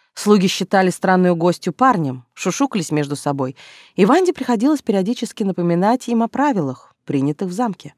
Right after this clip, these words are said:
«Нечего языками чесать понапрасну. Господам виднее. Занимайтесь своими делами, не лезьте куда не надо», выговаривала она особо болтливым. Вот и сегодня, после внезапного появления странного юноши на кухне,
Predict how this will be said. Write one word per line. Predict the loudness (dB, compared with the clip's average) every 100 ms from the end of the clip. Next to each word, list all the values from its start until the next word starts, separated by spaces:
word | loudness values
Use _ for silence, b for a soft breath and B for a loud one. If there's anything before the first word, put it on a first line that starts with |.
| _ _ _ _ 4
«Нечего | 6 6 4 0
языками | 0 2 2 2
чесать | 0 -2 -2 -2
понапрасну. | 0 0 0 -4 -4 -8 b b b b -2
Господам | 2 4 4
виднее. | 4 2 4 2 0 -4 _
Занимайтесь | 2 6 6 4 2
своими | 2 2
делами, | 2 2 4 4
не | 2 2
лезьте | 0 -2
куда | -4 -2
не | 0
надо», | 2 2 2
выговаривала | 2 2 4 4 2 2 2
она | 4 2
особо | 0 0 0
болтливым. | 2 0 -2 -6 -6 -8 b b b b -2
Вот | 0 2
и |
сегодня, | 0 2 2 2 0
после | -2 0
внезапного | 0 2 2 0 -2 -4
появления | -4 -2 0 0 -2
странного | -6 -4 -2 -2 -4
юноши | -4 -8 -8
на | -10 -8
кухне, | -8 -6 -10